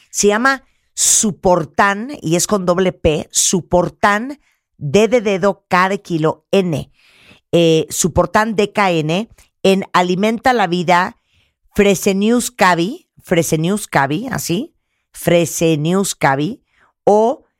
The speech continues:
Fresenews Cavi M X,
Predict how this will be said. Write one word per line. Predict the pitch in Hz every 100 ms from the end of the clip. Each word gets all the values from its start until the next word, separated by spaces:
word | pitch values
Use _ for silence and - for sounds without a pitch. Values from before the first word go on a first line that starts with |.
| _ _
Fresenews | - 196 196 - 196 190 214 254 269 - _ _ -
Cavi | 196 190 196 233 - _ _ -
M | 180 190 -
X, | 175 175 196 226 - -